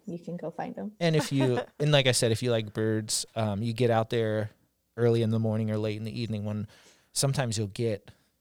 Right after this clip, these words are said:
Speaker 2: like, I've, I've been out in the evening sometimes and, you know, five, six hundred Canada geese fly over and land in the bay. They like to hang out in that, that area right there, um, along the bay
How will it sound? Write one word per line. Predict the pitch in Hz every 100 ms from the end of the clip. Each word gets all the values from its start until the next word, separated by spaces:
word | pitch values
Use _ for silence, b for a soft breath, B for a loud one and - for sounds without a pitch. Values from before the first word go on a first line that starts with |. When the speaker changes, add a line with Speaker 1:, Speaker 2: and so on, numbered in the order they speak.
| _ _ _
Speaker 2:
like, | 110 107 - _ _ _ _ -
I've, | 117 110 - -
I've | 117 107
been | 117
out | 110 107 -
in | 117
the | 117
evening | 117 113
sometimes | 110 110 110 113 104
and, | 113
you | 110
know, | 107
five, | - 101 104
six | 110 -
hundred | 101 95
Canada | - 104 101
geese | 104 107 -
fly | 101
over | 101 104 101
and | 101
land | 98 98
in | 98
the | 98
bay. | 92 95 98 - b b b b _
They | 120
like | 123 131 -
to | 117
hang | 107 123
out | 120 123 123
in | 113
that, | 104 101 - _ _ _ _ -
that | 135 131
area | 127 147 120 104
right | 104 101
there, | 107 104 107 - _ _ _
um, | 104 98
along | 104 107 110
the | 98
bay | 104 101 101